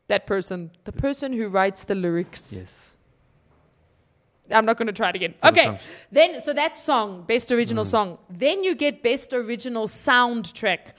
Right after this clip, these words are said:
Speaker 1: So to compete in this category, the Academy requires that the songs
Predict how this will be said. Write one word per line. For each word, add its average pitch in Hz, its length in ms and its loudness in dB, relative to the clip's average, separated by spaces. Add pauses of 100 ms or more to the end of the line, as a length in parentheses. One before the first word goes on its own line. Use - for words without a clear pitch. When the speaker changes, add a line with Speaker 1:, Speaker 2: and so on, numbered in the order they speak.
(240)
Speaker 1:
So 262 180 4
to 262 160 -6
compete 269 540 2
in 254 160 -4
this 277 180 0
category, 233 460 2
the 214 100 0
Academy 254 480 0
requires 226 520 2
that 214 180 0
the 220 100 0
songs 262 800 4